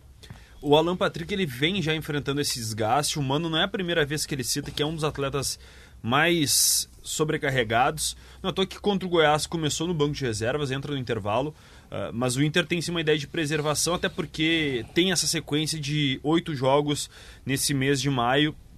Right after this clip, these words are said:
que vai exigir bastante da capacidade física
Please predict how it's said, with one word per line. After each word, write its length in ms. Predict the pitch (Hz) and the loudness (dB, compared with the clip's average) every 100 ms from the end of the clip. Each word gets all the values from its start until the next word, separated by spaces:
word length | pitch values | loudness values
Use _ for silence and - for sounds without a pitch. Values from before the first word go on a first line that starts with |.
| - | -14
que 100 | 151 | -8
vai 240 | 135 139 | 2 4
exigir 260 | 143 131 143 | 4 2 0
bastante 540 | 147 135 - 143 143 | 0 0 0 0 0
da 100 | 147 | -4
capacidade 540 | - 127 135 - 139 135 | -4 -4 -4 -4 -4 -6
física 480 | - 139 135 - | -6 -4 -4 -4